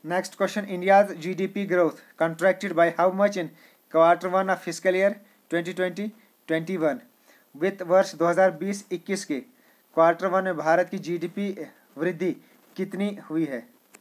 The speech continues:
As per the government data released on August, uh, thirty-one, twenty twenty, the Indian economy contracted by twenty-three point nine percent in the first quarter,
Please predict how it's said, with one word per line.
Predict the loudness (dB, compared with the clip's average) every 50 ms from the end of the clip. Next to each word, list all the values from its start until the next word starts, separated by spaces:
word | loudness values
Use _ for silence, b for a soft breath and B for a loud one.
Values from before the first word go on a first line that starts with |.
| _ _ _ _ -18 -10 -2 0
As | 0 0 0
per | 2 0 2 4
the | 4 2
government | 4 4 4 4 4 2 0 2
data | 2 2 2 2 0 0
released | 0 0 -2 -2 -2 -4 -6 -4
on | -2 -2 -2 -2
August, | -4 -8 -8 -4 0 2 2 2 0 -6 -16 -14 -8 -6
uh, | -4 -4 -6 -4 0 0
thirty-one, | 0 0 0 -2 -2 -2 -2 -2 -4 -12 b b b b b b -6 -4
twenty | -4 -2 -4 -6
twenty, | -4 -4 -2 -4 -4 -4 -8 -8 -10 b b b b b b -6
the | -6 -4 -4 -6
Indian | -4 0 0 0 0 0
economy | -4 -2 0 2 2 2 0 -2 -6 -8 -10 b b b b b b 2 2
contracted | 2 2 2 2 2 2 2 0 -4 0
by | 2 2 2
twenty-three | 2 0 0 -2 -2 -2 -4 -8 -8 -8 -8 -6 -4 -4 -4
point | -4 -2 0 0 0 -2 -4
nine | -8 -6 -2 -2 -2 -2 -2 -2 -2
percent | -2 -2 -2 -4 -4
in | -4 -2
the | -2 -2 -2 -2 -2 0
first | 0 0 -2 -4 0 4
quarter, | 6 6 4 4 0 -12